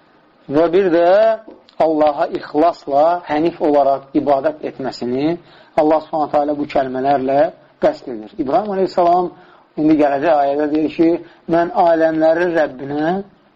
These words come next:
təslim oldum." Dördüncü rəy isə <clears throat> Həsanul Basri rahimehullahın rəyidir. O da deyir ki,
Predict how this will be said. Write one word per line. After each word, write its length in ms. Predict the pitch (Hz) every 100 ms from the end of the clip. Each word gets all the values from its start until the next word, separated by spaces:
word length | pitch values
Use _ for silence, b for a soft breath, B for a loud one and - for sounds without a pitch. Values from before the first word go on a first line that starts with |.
| -
təslim 400 | 123 - 143 127
oldum." 340 | 110 101 - - - _ _ b b b _ 180
Dördüncü 420 | 185 208 196 240
rəy 220 | 214 196
isə 520 | 190 147 147 139 185 - - -
<clears throat> 640 | 320 294 - - 214 175 - - _ _ _ _ _ _ B B B B
Həsanul 480 | 170 - 147 135 123
Basri 440 | 143 - 127 117 - _ _ _ _ -
rahimehullahın 760 | 156 151 143 135 131 131 139
rəyidir. 480 | 127 123 127 151 208
O 160 | 180
da 120 | 165 147
deyir 200 | 147 147
ki, 440 | - 156 190